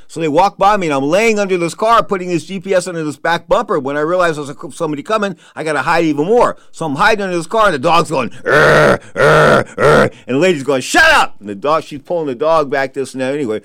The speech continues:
she'd have let that dog go. I'd have pepper sprayed him anyway, <laughs> but I was under a car, legally under a car, planting a G P S as a licensed private investigator. Straight up, let's talk boxing. Of course, Camacho, I wanna mention the Macho Man. He was always a favorite of mine, took care of me, uh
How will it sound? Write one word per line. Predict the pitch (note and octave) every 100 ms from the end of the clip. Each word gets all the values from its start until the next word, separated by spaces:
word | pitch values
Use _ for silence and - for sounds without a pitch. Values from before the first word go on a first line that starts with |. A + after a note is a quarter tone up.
| _
she'd | - D#3
have | C#3
let | C#3 C3
that | B2+
dog | G#2+ C3 B2
go. | A#2
I'd | A2+ A2+
have | F#2+
pepper | C3+ A#2+
sprayed | G#2+ - G#2+
him | G2
anyway, | A2 G2+ F#2
<laughs> |
but | D#2 E2+ - - - -
I | -
was | C3+ A#2
under | B2+ A2 A2
a |
car, | A#2 A2 - -
legally | G3+ D#4+ D4 C4 A3 G3
under | D#3+ E3
a | F3
car, | D3+ D3 C#3+
planting | - C#3 C3+ A#2+
a |
G | G2+ B2
P | G#2+ A#2
S | -
as | G2+ G#2+
a | G2+
licensed | F#2+ G#2 G2+ F#2 -
private | G#2 F#2+ F2+
investigator. | F2+ F#2+ - E2+ E2+ _ _
Straight | - B3
up, | A#3 - -
let's | B2
talk | - D3+ B2+
boxing. | C#3 C3 A#2+
Of |
course, | B2+ A2+
Camacho, | B2+ C#3+ D3 A2+ - - - -
I |
wanna | A2 A#2
mention | A#2+ A2+ G#2+
the |
Macho | G#2+ A2 -
Man. | G#2+ G#2+
He | G#2+
was | F2
always | G#2+ A2 F#2+
a |
favorite | F2+ G#2+ G2+ G2+
of |
mine, | G2 G#2 G#2
took | - G#2+
care | - G#2
of |
me, | G2+ G#2
uh | G2 F#2